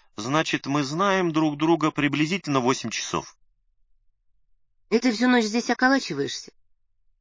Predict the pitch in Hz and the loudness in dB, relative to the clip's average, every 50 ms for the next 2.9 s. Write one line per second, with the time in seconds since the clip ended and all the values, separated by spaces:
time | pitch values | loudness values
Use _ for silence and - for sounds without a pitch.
0 | _ _ _ _ _ - - - - 196 208 160 135 143 - - - _ _ _ | _ _ _ _ _ -14 -8 -2 -2 0 2 2 0 -2 -4 -8 -12 _ _ _
1 | _ _ _ _ _ _ _ _ _ _ - 131 170 185 - 214 202 - 160 143 | _ _ _ _ _ _ _ _ _ _ 0 0 0 4 4 2 2 2 -2 -4
2 | 113 107 117 127 123 120 107 110 - - 190 202 220 220 208 196 - | -4 0 2 2 2 2 2 -4 -2 2 6 6 6 6 4 2 0